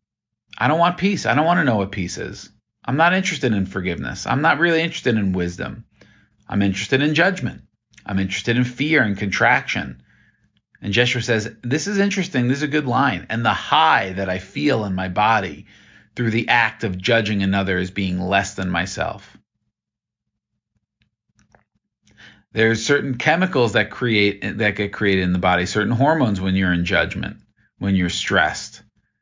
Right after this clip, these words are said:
and they can become addictive in a way. Again, it's not the body that is, you're now, uh, at the mercy of the body. It's really your consciousness is addicted to judgment, and it feels good in the body.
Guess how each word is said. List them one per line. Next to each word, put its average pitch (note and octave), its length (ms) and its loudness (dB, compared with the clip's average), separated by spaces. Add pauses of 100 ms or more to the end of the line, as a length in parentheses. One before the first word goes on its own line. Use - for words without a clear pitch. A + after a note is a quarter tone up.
(100)
and F#2+ 160 -2
they F#2 100 2
can B2 160 0
become B2+ 340 2
addictive A#2+ 640 2
in E2 120 -6
a D#2+ 80 -6
way. C#2+ 340 -6 (180)
Again, G#2+ 380 0 (140)
it's - 140 -6
not D#3 200 2
the C3 80 0
body G2 720 2
that F#2+ 240 0
is, F2+ 260 -6 (140)
you're G#2 300 -2
now, G2+ 320 2
uh, G2+ 280 -4
at G2 140 -4
the G2 100 -2
mercy G2 520 0
of E2+ 140 -4
the F2 80 -4
body. F#2 380 2
It's - 140 -8
really C3 300 2
your E2+ 140 -6
consciousness - 920 -4 (280)
is F#2 160 -4
addicted F#2+ 540 0
to F#2+ 80 -2
judgment, F2 520 0
and F#2 120 -2
it F#2 60 -2
feels G2+ 520 0
good F#2 180 0
in E2+ 140 0
the E2 80 -2
body. F#2+ 480 0